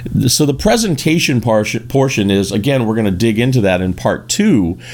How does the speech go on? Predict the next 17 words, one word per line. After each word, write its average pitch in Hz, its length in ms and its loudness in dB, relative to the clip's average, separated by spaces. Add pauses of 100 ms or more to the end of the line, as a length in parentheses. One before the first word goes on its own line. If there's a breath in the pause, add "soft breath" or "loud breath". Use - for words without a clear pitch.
(200 loud breath)
of, 101 520 0 (120)
uh, 92 380 2
you 107 100 0
know, 87 200 0 (140)
have 110 320 -2
you 107 80 0
looked 110 200 -2
at 104 160 -2
your 92 240 2 (140)
sales 110 400 0
cycle 92 400 -2
lately, 90 420 -4 (560 loud breath)
and, 107 280 -2
and 110 160 -4
breaking 117 360 -2
it 90 140 -4
down. 90 440 -2